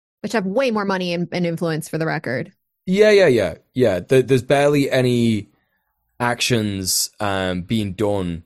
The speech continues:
Speaker 2: in, in any other surrounding country. Like, there are, there are, I think there are some activists in Egypt, but, like, Egypt is pretty, like, has got, has got a lot of shit on lock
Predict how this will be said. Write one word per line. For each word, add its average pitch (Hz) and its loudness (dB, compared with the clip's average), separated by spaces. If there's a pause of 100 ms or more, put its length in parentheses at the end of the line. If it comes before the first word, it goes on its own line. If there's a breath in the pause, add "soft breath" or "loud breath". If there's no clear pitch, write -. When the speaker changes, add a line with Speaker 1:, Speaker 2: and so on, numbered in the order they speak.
(320)
Speaker 2:
in, 95 -2
in 98 -6
any 101 -6
other 87 -4 (280)
surrounding 90 -8
country. 90 -12
Like, 85 -10
there 107 -2
are, 110 -4
there 143 2
are, 139 -2
I 131 0
think 156 -2
there 131 2
are 117 2
some 113 -2
activists 101 -6
in 95 -6
Egypt, 95 -4
but, 90 -6
like, 87 -6
Egypt 95 -6
is 85 -10
pretty, 90 -6
like, 90 -4 (640 loud breath)
has 117 -2
got, - -2
has 107 -2
got 117 2
a - 2
lot 113 0
of - -4
shit - -6
on 104 -2
lock 113 -2